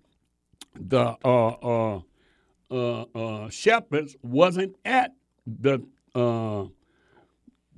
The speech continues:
the birth at the same time.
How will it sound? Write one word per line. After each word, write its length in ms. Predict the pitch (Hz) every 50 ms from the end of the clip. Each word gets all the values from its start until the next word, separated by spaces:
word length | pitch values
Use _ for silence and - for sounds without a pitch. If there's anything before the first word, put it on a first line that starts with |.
| 95 -
the 440 | 123 131 127 123 120 117 113 107 113 98
birth 840 | 101 98 85 92 117 - - 127 101 170 180 190 190 175 160 143 135 - _ _ _ _ -
at 220 | 147 160 - - -
the 60 | 120
same 420 | - - 165 165 160 151 151 147 143
time. 440 | - - 175 165 143 117 107 101